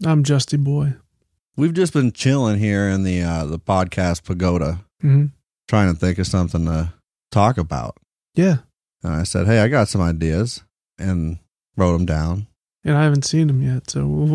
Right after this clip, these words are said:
Speaker 1: we'll find out.
Speaker 2: We'll see what this is. I have some ideas for you, 'cause I'm an idea man, you know? Um, I'm a business mogul.
Speaker 1: I'm
Speaker 2: I'm
Speaker 1: the,
Speaker 2: an
Speaker 1: I'm the
Speaker 2: entrepreneur. I'm an,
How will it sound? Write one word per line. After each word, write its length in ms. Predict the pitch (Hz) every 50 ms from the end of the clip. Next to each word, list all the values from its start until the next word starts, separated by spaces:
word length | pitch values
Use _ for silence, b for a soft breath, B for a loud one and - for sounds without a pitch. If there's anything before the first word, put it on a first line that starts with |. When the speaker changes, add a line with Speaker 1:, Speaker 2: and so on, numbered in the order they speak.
| 160 -
Speaker 1:
we'll 80 | - 170
find 320 | - - 165 156 160 180
out. 240 | 180 175 - - - _ _ _ -
Speaker 2:
We'll 120 | 107 107 110
see 180 | - - 151
what 160 | 160 127 107 -
this 220 | 87 85 87 -
is. 460 | 107 104 92 76 71 87 - - - _ _ _ _ _ _ _
I 80 | - 113
have 140 | 117 110 -
some 120 | - 104
ideas 360 | 90 87 82 85 80 78 - -
for 200 | - 69 52 55
you, 180 | - - 107 - _ _ _ _ _ -
'cause 100 | - 117
I'm 140 | 127 131 135
an 80 | 131
idea 460 | 123 120 113 113 120 127 120 107 95 85
man, 360 | 82 80 - 50 - - - _ _ _ _ _ _ -
you 100 | 80 82
know? 280 | 85 90 87 92 104 - - -
Um, 400 | 82 87 85 85 85 82 80 78
I'm 220 | 87 92 87 87
a 60 | 87 87
business 680 | 92 110 113 113 104 110 110 107 101 - - - -
mogul. 640 | - 107 110 110 117 113 117 117 120 135 139 135 - _ _ _ _ _ _
Speaker 1:
I'm 120 | - 202 214
Speaker 2:
I'm 20 |
Speaker 1:
the, 80 | 214 202
Speaker 2:
an 40 | 180
Speaker 1:
I'm 100 | - -
the 100 | - 180
Speaker 2:
entrepreneur. 760 | 190 202 202 202 196 131 131 131 127 127 127 127 127 127 127 120
I'm 180 | 123 120 117 117
an, 120 | 117 120